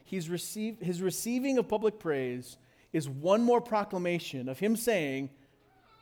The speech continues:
"I am the rightful king." Jesus is riding into Jerusalem as the true and better king, showing his sovereign purposes and fulfilling all the promises and the prophetic, uh, realities of the coming Messiah.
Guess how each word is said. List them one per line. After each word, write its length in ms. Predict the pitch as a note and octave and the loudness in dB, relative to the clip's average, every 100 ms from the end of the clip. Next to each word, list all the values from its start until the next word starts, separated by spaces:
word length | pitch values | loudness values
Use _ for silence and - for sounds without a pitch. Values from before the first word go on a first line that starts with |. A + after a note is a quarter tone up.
| - | -6
"I 180 | D#3+ E3+ | -2 0
am 160 | F#3 F3 | 2 2
the 100 | D#3+ | 0
rightful 480 | C#3 C3+ B2+ A#2+ - _ _ _ | 0 -2 -6 -6 -8 _ _ _
king." 220 | C3 G#2 F2+ _ _ _ _ _ _ _ _ _ _ | -12 -12 -16 _ _ _ _ _ _ _ _ _ _
Jesus 380 | - G#3 G3 F#3+ | 2 4 4 0
is 140 | D#3 | -4
riding 460 | C#3 E3+ F#3 A3+ G#3+ | 2 4 4 2 2
into 220 | G3+ G#3 | 0 -2
Jerusalem 520 | F#3 F3+ C3+ - C#3+ | -2 -2 -2 -6 -6
as 160 | C#3 C3+ | -6 -6
the 80 | C3+ | -12
true 520 | - F3+ E3 D#3+ D3 - - _ | -2 2 4 2 -4 -14 -20 _
and 140 | C3+ | -6
better 220 | C3+ C3 C3 | 0 0 -2
king, 260 | - A#2 | -6 -8
showing 460 | - - G3+ G#3 G#3 | -8 2 4 4 2
his 160 | F3+ - | -2 -2
sovereign 300 | D3+ C3+ B2 | -2 -2 -4
purposes 580 | F3 F#3 F#3 G3+ F#3+ | -4 -4 -2 0 0
and 140 | E3+ - | 0 -6
fulfilling 480 | - - F3 E3+ D#3+ | -10 -2 0 0 -2
all 480 | D#3 F3 G3 G#3+ | 0 2 2 2
the 80 | F#3+ | -2
promises 720 | E3 E3 D#3 E3+ - F#3+ G3 - _ _ _ _ _ - | -2 -2 -2 -2 -2 -4 -4 -12 _ _ _ _ _ -6
and 100 | D3+ | -4
the 60 | C#3 | -4
prophetic, 540 | D3 - E3+ F3 - - _ _ | -8 0 2 2 -2 -20 _ _
uh, 380 | D3+ C3 B2+ B2 A#2+ - _ _ _ | 0 2 2 0 -8 -20 _ _ _
realities 680 | D3+ D3+ C#3+ D#3+ F3 F3 E3+ | 0 2 4 2 0 -2 -2
of 180 | D#3+ C#3+ | -4 -2
the 60 | C#3 | -4
coming 280 | D#3+ D3+ D3 | -4 -4 -4
Messiah. 440 | C3+ C#3 C#3 D3+ | -6 -8 -8 -8